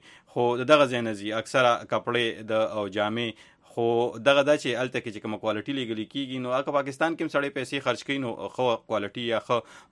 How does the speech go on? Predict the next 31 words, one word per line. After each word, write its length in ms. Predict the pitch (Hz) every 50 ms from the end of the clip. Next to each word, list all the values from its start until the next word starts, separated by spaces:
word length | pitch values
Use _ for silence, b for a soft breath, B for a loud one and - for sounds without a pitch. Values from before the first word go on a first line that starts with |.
| 107
معیار 240 | 107 113 120 123 120 113
والا 160 | 110 107 101 -
شی 100 | 123 117
ورته 140 | 110 - 107 104
میلاویږي. 320 | 101 104 110 120 127 127 131 131
وسیم 220 | 131 - 160 165 151
کرکټر 360 | 170 185 135 127 - 156 147 -
صاحب 160 | 151 127 120 120
راغلی 260 | 117 120 139 143 139
دی، 100 | 123 117 113
ګورو 160 | 131 127 127 -
چې 100 | 117 -
کرکټر 400 | 101 104 101 107 - 143 139 -
صاحب 180 | - 113 101 104
را 40 | 101 -
سره 180 | 110 107 123 123 b b b b b _
خپله 240 | _ - 123 120 120 123 - - -
تجربه 340 | 107 95 107 107 104 117 117 113 - 117
څنګه 220 | - 131 127 127 120 -
شریکوي، 240 | 127 120 110 123 113
دوی 120 | 104 120 -
څوک 120 | 127 110 - 107
په 100 | 95 104
دوبۍ 220 | 101 107 117 117 -
کې 80 | 127 113 110
یا 60 | 107 - 110
په 100 | 104 110 117
نورو 160 | 113 113 107
ملکونو 300 | 101 101 - 117 113 107 -
کې 60 | 95 95
څوک 80 | 95